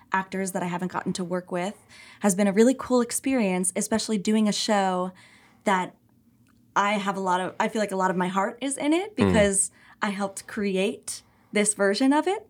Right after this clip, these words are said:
Speaker 2: Mm.
Speaker 1: Um, to be back in that room, but with these new voices and new feet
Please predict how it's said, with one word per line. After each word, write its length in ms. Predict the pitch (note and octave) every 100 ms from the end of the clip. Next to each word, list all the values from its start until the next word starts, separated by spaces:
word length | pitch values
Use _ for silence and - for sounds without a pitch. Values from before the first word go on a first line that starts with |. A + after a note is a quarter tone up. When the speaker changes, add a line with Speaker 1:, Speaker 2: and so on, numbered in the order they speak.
| _ -
Speaker 2:
Mm. 220 | F#3+ E2 - -
Speaker 1:
Um, 440 | G#3+ F#3+ F#3 F#3
to 140 | F#3 A3+
be 140 | A3+
back 380 | F#3+ A3 B3+ -
in 120 | A#3
that 220 | G#3+ G3+ F#3
room, 520 | G3+ F#3+ F3+ F#3 G3 _ _ _ _
but 280 | G#3 F#3 -
with 200 | G3 G3
these 240 | G3 F#3
new 240 | G#3+ A3+ A3+
voices 500 | G#3 G3+ G3+ G3 F#3
and 220 | F#3+ F#3
new 160 | G3 G#3+
feet 420 | - G3 F#3